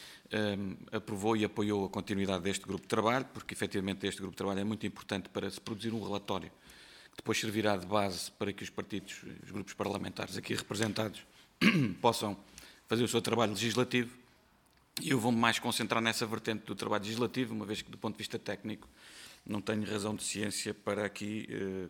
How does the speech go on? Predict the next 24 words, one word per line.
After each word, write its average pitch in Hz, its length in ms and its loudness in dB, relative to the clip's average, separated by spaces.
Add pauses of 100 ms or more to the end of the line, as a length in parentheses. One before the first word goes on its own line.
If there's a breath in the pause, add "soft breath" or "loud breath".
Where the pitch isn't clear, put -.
colocar 104 340 -2
questões - 320 -6
concretas 98 540 -8
à 107 60 0
Ordem 104 220 -2
dos 92 120 -8
Arquitetos. - 480 -14 (1200 soft breath)
Eh, - 260 4
apa-, 156 320 4
acompanhei 139 380 4
com 120 120 2
particular 110 460 2
atenção, 127 600 2 (120)
eh, 120 260 2
a 113 40 4
exposição 117 380 -2
do 101 80 -6
senhor 107 280 -2
arquiteto 123 600 0
no 120 120 0
que - 100 -12
diz 117 140 -2
respeito - 520 -2
a 120 220 2